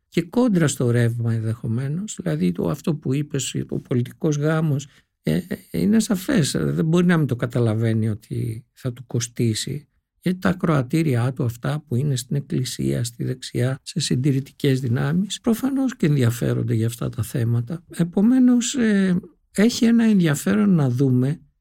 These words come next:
ποιες θα είναι και οι διεργασίες αυτού του χώρου, που προς το παρόν ενισχύουν τον Βελόπουλο και την ελληνική λύση.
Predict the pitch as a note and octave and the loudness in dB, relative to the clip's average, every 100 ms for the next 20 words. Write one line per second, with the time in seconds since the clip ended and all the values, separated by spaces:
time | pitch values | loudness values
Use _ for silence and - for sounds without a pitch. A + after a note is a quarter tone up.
0 | _ - B3 A#3+ A#3+ A3 A3 F#3 F#3 D3+ | _ -4 0 2 2 4 4 2 2 0
1 | B2+ B2+ A#2+ A#2 A#2 B2+ B2+ B2 - C#3 | 2 2 0 0 0 -2 -4 -6 -8 -8
2 | - _ - B2 B2 E3 - _ _ F3 | -10 _ -4 -2 -2 -4 -8 _ _ -2
3 | E3+ D3+ D3 E3 E3 E3 A#3+ C#4 C4 B3 | 2 0 0 -4 -2 0 0 0 2 2
4 | - - C4 B3+ B3+ A3+ A3 A3 A3+ C#3 | 2 -2 -2 -2 0 2 2 4 4 2
5 | - A#2+ - - C3+ - D3 D3+ D3+ D3 | -2 -10 -12 -8 -8 -2 0 0 0 -2
6 | - G#3 G3+ E3+ A#2+ - - | -2 -2 2 2 0 -4 -12